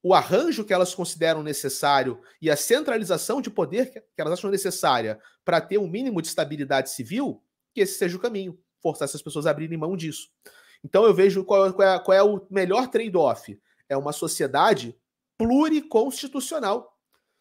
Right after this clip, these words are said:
<clears throat> onde a gente tem múltiplos coletivos, com múltiplas constituições diferentes, e que as pessoas sejam livres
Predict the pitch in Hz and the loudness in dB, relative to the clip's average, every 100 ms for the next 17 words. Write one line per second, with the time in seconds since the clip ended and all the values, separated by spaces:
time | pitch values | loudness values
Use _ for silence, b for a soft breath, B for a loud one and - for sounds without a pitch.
0 | _ _ 196 208 175 170 180 - 180 156 | _ _ -2 0 -2 -4 -6 -6 -6 -6
1 | 147 269 - - 202 - 170 139 180 220 | -4 -4 -4 -6 -6 -2 -4 -4 -6 -6
2 | 247 262 - _ - 160 143 170 311 - | -6 -8 -14 _ -6 -4 -2 -2 -2 -2
3 | 240 214 - 208 208 180 196 185 160 165 | -2 -2 -2 -4 -4 -6 -2 -2 -2 -2
4 | 131 127 185 277 - - _ _ _ _ | -2 -2 -4 -6 -8 -10 _ _ _ _
5 | - 190 202 180 - 160 160 160 185 165 | -14 -4 0 0 0 -2 -4 -2 -2 0
6 | 233 202 120 - - | 0 0 -4 -6 -8